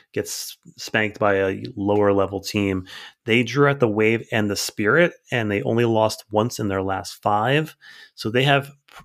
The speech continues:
uh, a perennial thorn in our side, which is Carson Pickett.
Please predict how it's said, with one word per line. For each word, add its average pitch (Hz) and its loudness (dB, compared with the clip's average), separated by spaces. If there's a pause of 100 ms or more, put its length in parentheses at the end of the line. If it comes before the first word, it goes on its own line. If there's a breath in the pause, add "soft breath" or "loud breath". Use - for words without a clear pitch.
(120)
uh, 120 -4
a 120 0
perennial 113 0 (240)
thorn 131 4
in 117 -2
our 98 2
side, 95 0
which 95 -8
is 92 -8
Carson 101 -2
Pickett. 185 -4